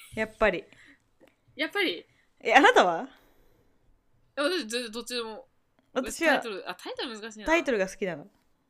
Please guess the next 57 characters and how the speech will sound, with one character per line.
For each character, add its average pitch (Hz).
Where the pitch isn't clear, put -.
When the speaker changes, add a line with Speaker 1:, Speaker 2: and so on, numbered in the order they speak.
Speaker 2:
う 165
ん。 143
Speaker 1:
だ 220
か -
ら。 165
Speaker 2:
じ 220
ゃ 220
あ、 175
や 254
っ -
ぱ 208
適 240
材 285
適 -
所 294
っ -
て -
こ -
と 226
で。 233
Speaker 1:
う 226
ん。 208
だ -
か -
ら -
明 226
日 196
か 277
ら 233
よ 185
ろ 196
し -
く。 190
Speaker 2:
う 170
ん。 170
Speaker 1:
ス -
タ 269
ー 262
ト -
だ 262
よ、 -
Speaker 2:
<laughs> -
や 165
べ 185
え、 208
こ 226
の 214
プ -
レ 226
ッ -
シ -
ャ 226
ー。 -
Speaker 1:
明 214
日 -
か -
ら。 -